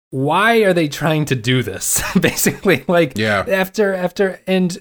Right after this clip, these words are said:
Speaker 1: it, it also brings up the problem, why does the Dominion not have a presence on the other side of the wormhole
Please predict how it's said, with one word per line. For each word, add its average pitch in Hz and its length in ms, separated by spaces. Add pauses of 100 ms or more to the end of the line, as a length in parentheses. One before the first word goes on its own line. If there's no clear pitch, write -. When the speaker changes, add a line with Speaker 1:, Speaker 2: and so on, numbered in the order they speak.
(160)
Speaker 1:
it, 175 180
it 180 140
also 220 280
brings 180 280
up 156 100
the 139 60
problem, 139 460 (380)
why 147 300
does 202 220
the 165 120
Dominion 135 540
not 131 220
have 135 160
a 107 40
presence 139 560
on 131 80
the 117 100
other 123 140
side 123 200
of 117 40
the 101 80
wormhole 139 540